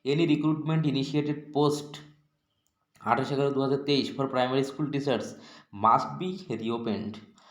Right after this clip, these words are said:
দেখো এগুলো কিন্তু পিটিশনার যারা, তারা কিন্তু অ্যাপিল করছে কোর্টের কাছে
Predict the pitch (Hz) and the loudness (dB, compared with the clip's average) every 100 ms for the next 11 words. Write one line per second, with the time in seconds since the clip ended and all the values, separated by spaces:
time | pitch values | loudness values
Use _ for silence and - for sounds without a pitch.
0 | - - _ 113 123 123 143 151 160 127 | -20 -20 _ -4 0 2 2 2 0 -2
1 | 123 151 156 123 101 80 80 - - _ | -4 0 0 2 -2 -4 -8 -18 -20 _
2 | _ - 117 131 127 113 147 139 147 147 | _ -2 -2 0 -2 -2 -2 -2 -2 0
3 | 143 139 131 113 - | -2 -2 -2 -2 -4